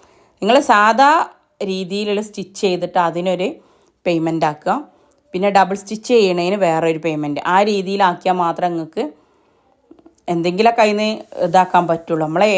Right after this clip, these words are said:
എവിടെയൊക്കെ ലാഭം കിട്ടണോ എങ്ങനെയൊക്കെ കിട്ടണോ അതൊക്കെ നോക്കുക. അതുപോലെ ഇത് ടോപ്പ് അടിച്ചിട്ട് അതിൻ്റെ ബാക്കി ചെറിയ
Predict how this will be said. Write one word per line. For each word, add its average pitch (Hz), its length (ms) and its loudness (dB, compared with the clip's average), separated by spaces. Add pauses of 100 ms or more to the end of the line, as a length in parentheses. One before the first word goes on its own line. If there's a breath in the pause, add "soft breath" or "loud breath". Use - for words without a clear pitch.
എവിടെയൊക്കെ 208 380 0 (100)
ലാഭം 220 300 2
കിട്ടണോ 196 340 -2
എങ്ങനെയൊക്കെ 180 400 -6
കിട്ടണോ 175 260 -6
അതൊക്കെ 170 300 -8
നോക്കുക. 160 260 -6
അതുപോലെ 175 340 -4
ഇത് 208 160 -4
ടോപ്പ് 180 320 2
അടിച്ചിട്ട് 185 320 -4
അതിൻ്റെ 175 240 -4
ബാക്കി 165 320 -4 (960 soft breath)
ചെറിയ 196 260 2